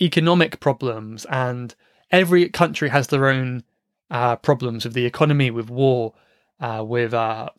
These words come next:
corruption, uh, with politics. And it's crazy. I think no country is free of these problems. You know, maybe,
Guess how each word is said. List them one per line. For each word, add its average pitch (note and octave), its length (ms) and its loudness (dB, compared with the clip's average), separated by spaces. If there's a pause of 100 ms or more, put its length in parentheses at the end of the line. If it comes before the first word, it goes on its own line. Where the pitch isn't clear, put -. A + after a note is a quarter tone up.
(120)
corruption, C#3 960 0 (580)
uh, - 180 -16
with - 240 -16
politics. - 840 0
And A#2+ 280 -8 (640)
it's G#3 160 -2
crazy. F3 360 4
I C3 80 0
think F3+ 180 -2
no G3 260 2
country D#3+ 400 0
is C#3 420 -2 (200)
free E3 600 2
of B2+ 140 -6
these C3+ 120 -2
problems. - 540 -4
You D3+ 80 -4
know, F#3+ 60 -2
maybe, A3 380 2